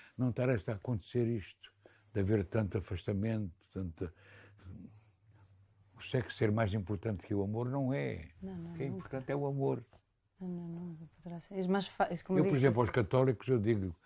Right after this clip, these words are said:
Speaker 1: uma coisa que é muito importante. Não casem logo por a igreja. A igreja é uma bênção. Se são católicos, esperam ter uma bênção de uma coisa boa.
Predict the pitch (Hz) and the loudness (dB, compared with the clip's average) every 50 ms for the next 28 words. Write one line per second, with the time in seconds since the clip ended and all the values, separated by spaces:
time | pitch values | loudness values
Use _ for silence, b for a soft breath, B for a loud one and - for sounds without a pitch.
0 | b b b b 117 117 117 104 - - 123 113 101 123 117 - - 131 127 117 | b b b b 0 2 2 2 2 2 2 2 2 0 -2 -2 -2 -4 -4 -2
1 | - 143 131 - 139 131 - - 131 113 - _ _ 151 151 131 - 110 101 90 | -4 -6 -6 -6 -10 -8 -4 -4 -4 -4 -4 _ _ -2 -2 0 2 0 0 0
2 | - 95 82 80 78 73 - - 80 78 76 71 67 76 92 113 120 120 113 110 | 0 -2 -2 -2 -2 -4 -6 -6 -4 -4 -4 -4 -4 -4 -4 -4 -6 -8 -10 -12
3 | 107 - B B B B B B B B 147 135 98 85 92 87 87 80 98 92 | -14 -14 B B B B B B B B 0 2 2 2 2 0 0 0 0 0
4 | 90 87 80 73 85 104 123 127 110 - - 117 107 104 104 _ _ - - - | 0 0 -2 0 0 0 0 0 -2 -6 -10 -10 -10 -10 -12 _ _ -20 -14 -10
5 | - 143 143 - 139 113 - 135 131 127 127 131 - - - - _ b b b | -10 -10 -6 -8 -8 -6 -2 -2 -2 -2 -2 -6 -8 -16 -20 -20 _ b b b
6 | b b b - - - 143 143 139 139 123 117 - - 147 135 131 143 139 123 | b b b -20 -6 0 2 2 2 2 -2 -4 -2 0 0 2 2 0 0 0
7 | 127 143 139 113 - 139 135 131 139 143 127 - 147 135 156 165 175 190 190 175 | 0 0 -2 0 -2 -2 -2 0 -2 -2 -2 -2 -4 -2 0 -2 0 0 0 0
8 | 165 165 | 0 -4